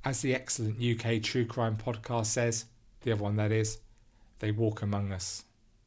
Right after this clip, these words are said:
Thank you so much for taking the time to listen to this episode of the U K True Crime Weekly podcast. I hope you enjoyed the episode. Please head to iTunes to leave us a fantastic review. Yep, you need to click the five stars, remember,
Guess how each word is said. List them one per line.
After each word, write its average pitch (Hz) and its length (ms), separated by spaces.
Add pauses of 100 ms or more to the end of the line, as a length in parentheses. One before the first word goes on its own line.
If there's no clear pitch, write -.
(720)
Thank 156 160
you 151 80
so 185 220
much 156 260
for 135 80
taking 123 380
the 117 100
time 120 320
to 110 140
listen 110 320
to 107 80
this 107 160
episode 117 480 (280)
of 113 220
the 107 80
U 110 220
K 113 180
True 107 260
Crime 101 320
Weekly 107 300
podcast. 127 600 (300)
I 139 60
hope 151 240
you 117 60
enjoyed 107 260
the 110 120
episode. 117 440 (880)
Please 196 260
head 151 200
to 151 100
iTunes 135 720
to 156 60
leave 127 220
us 107 160
a 107 40
fantastic 107 840
review. 120 440 (460)
Yep, 117 360
you - 80
need 117 140
to - 100
click - 300
the 117 80
five 147 420
stars, 98 420
remember, 104 300